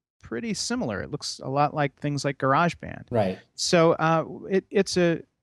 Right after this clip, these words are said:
Speaker 1: it's a, it's a challenge. Now, you know, part of the reason that things look like that is that sometimes they're the most, they're the best solution to the problem, or they're the most, uh,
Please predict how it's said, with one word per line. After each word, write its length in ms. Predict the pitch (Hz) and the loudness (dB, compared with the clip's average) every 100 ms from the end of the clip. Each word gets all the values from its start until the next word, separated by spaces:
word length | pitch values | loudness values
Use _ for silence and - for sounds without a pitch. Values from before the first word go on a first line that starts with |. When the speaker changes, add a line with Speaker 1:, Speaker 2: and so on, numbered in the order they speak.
| _ | _
Speaker 1:
it's 280 | 226 170 - | -4 -4 0
a, 120 | 151 - | -2 0
it's 180 | 170 151 | -4 -4
a 40 | |
challenge. 500 | - 196 165 120 - | 2 4 4 2 0
Now, 260 | 175 147 175 | 0 0 -6
you 100 | 240 | -4
know, 140 | 185 160 | -2 -2
part 260 | - 196 | 2 4
of 60 | 160 | 4
the 80 | 151 | 4
reason 220 | 156 143 | 2 0
that 100 | 131 | -4
things 240 | 151 123 - | -2 -2 -2
look 120 | - | 0
like 180 | 120 - | 0 2
that 200 | 117 175 | 0 -2
is 140 | - | -4
that 160 | - - | -8 -6
sometimes 360 | 170 139 127 | 0 0 2
they're 120 | 131 | 0
the 100 | 120 | 0
most, 380 | 120 123 120 - - _ _ | 4 2 2 -6 -18 _ _
they're 100 | 143 | 2
the 80 | 135 | 2
best 260 | 127 131 - | 4 2 2
solution 300 | 127 131 127 | 2 2 0
to 60 | |
the 40 | 117 | -4
problem, 420 | - 110 143 - - - | 0 0 0 -6 -16 -8
or 60 | 117 | -4
they're 80 | |
the 100 | 113 | -2
most, 380 | 113 117 - - | 2 2 0 -2
uh, 220 | 110 107 | 0 0